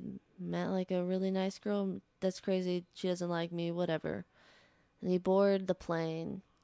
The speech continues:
and you're thinking about it, and you think, like, what your life would be like if you just, like, chased after her. Um, and you sit in the plane, and then George Bush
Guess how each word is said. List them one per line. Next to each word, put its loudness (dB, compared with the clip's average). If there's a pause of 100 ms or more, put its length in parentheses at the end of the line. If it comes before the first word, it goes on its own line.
(500)
and -2
you're 4
thinking 2
about 4
it, 2
and -4
you -2
think, -2
like, 2 (340)
what 4
your 2
life 2
would -2
be -2
like 2
if -6
you -4
just, -4
like, 0
chased -4
after 0
her. -8 (1120)
Um, 0 (580)
and 0 (320)
you 0
sit 2
in 2
the 2
plane, -4 (640)
and -2 (120)
then 4 (760)
George 6
Bush 4